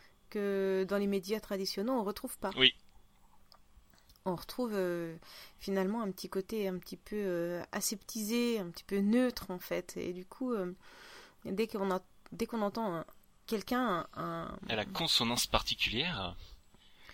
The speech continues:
Speaker 1: Ouais, ça nous f-, ça, on tend l'oreille. Alors que dans les podcasts, je trouve que c'est finalement régulier.
Speaker 2: Oui.
Speaker 1: Et ça, ça donne même un petit côté, euh, encore plus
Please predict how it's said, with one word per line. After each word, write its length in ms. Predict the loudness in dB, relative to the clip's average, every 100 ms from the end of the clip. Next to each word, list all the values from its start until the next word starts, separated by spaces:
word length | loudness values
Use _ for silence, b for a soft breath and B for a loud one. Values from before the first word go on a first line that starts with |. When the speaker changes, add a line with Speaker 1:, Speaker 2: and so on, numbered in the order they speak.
| b b b b
Speaker 1:
Ouais, 180 | 4 6
ça 160 | 6 2
nous 140 | 2
f-, 160 | 0 -6
ça, 400 | 0 2 2 -2
on 60 | 0
tend 160 | 2
l'oreille. 400 | 4 6 4 4
Alors 240 | 2 2 2
que 80 | 0
dans 140 | 2
les 80 | 2
podcasts, 480 | 0 -4 -2 -2 -4
je 80 | -6
trouve 180 | -6
que 60 | -2
c'est 120 | -2
finalement 340 | -2 0 2 4
régulier. 480 | 4 2 4 6 4 0
Speaker 2:
Oui. 220 | 4 4 B B B B 4
Speaker 1:
Et 160 | 4
ça, 240 | 6 4 4
ça 140 | 6
donne 180 | 6 6
même 160 | 6 4
un 120 | 2
petit 180 | -2 -2
côté, 460 | -2 0 2 4
euh, 120 | 4 4
encore 260 | 2 -2
plus 640 | -2 -2 0 2 2 0